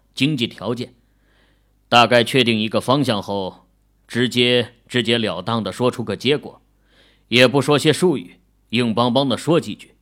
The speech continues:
不论好坏。就好比要是有一个五十来岁的老妇女算命，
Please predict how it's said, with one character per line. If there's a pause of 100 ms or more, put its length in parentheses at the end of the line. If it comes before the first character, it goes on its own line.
(300)
不
论
好
坏。 (1300)
就
好
比
要
是
有
一
个
五
十
来
岁
的
老
妇
女
算
命，